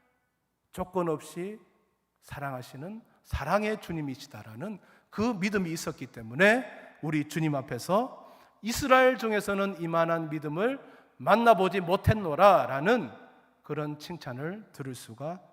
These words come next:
있었던 것입니다. 성도 여러분, 오늘 백부장의 모습들을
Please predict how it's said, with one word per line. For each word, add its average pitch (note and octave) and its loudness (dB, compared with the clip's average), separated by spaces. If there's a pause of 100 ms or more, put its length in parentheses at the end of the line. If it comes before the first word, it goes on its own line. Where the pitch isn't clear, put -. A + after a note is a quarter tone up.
(140)
있었던 A#2+ -12
것입니다. G2+ -20 (640)
성도 D3+ -6
여러분, C#3 -6 (2000)
오늘 E3 -2 (380)
백부장의 E3 -4
모습들을 D3 -10